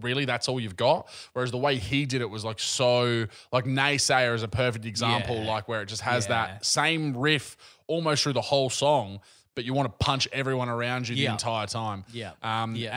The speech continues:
Speaker 1: and yet it, it, none of that, none of that in this new album
Speaker 2: What I
Speaker 1: at
Speaker 2: think
Speaker 1: all.
Speaker 2: it was is now that there is literally no more material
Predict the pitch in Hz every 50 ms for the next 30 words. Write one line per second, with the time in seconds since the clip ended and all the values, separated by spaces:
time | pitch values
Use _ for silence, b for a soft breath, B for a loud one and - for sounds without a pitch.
0 | 131 127 127 127 123 120 101 107 131 143 147 - 147 147 135 - - 139 - 139
1 | 143 147 151 156 165 165 135 120 151 151 131 - 123 131 143 156 175 180 190 185
2 | 160 143 156 147 139 147 139 139 135 123 - 131 127 123 113 107 104 98 147 147
3 | 165 180 214 220 - 196 196 190 180 196 156 147 147 151 170 175 160 151 143 139
4 | 135 139 143 151 165 175 175 165 151 139 143 143 143 143 143 139 135 131 131 131
5 | 143 147 147 139 139 131 131 131 131 127 123 120 123 123 123 127 131 139 139 139
6 | 131 131 120 120 - - - 131 127 127 123 120 110 107 104 98